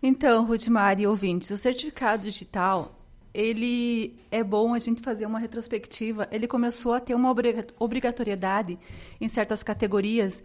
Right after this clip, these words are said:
há dez anos atrás. E foi aí que a C D L surge como pioneira aqui em Lagoa Vermelha na realização de certificado. Então, a C D L hoje, há mais de dez anos, faz certificação digital. O que é certificado digital? Nada mais é do que uma iden-, uma identidade virtual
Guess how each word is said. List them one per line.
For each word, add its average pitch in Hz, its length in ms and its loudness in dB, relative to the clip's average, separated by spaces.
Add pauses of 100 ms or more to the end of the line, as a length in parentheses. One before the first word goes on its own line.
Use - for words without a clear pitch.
há 233 120 2
dez 226 280 2
anos 214 240 -2
atrás. 202 520 -6 (500)
E 240 100 2
foi 254 200 6
aí 240 160 6
que 269 80 0
a 285 40 2
C 294 140 2
D 247 80 4
L 233 260 6
surge 240 540 2
como 214 320 0
pioneira 226 640 2
aqui 208 160 -4
em - 20 0
Lagoa 202 240 0
Vermelha 196 520 2
na 214 40 4
realização 214 480 4
de 214 60 2
certificado. 214 800 0 (440)
Então, 202 200 -2
a 196 60 0
C 202 140 0
D 180 120 -2
L 180 340 2
hoje, 185 480 2
há 226 80 4
mais 202 220 2
de 214 60 -4
dez 214 360 4
anos, 196 460 4 (320)
faz 220 320 2
certificação 247 540 2
digital. 233 580 0 (240)
O - 60 -20
que - 160 0
é 302 100 8
certificado 240 480 2
digital? 185 500 -2 (380)
Nada 262 320 6
mais 254 240 6
é 220 80 6
do 277 80 2
que - 60 0
uma 233 180 6
iden-, 277 240 8
uma 277 240 10
identidade 254 640 4
virtual 233 720 2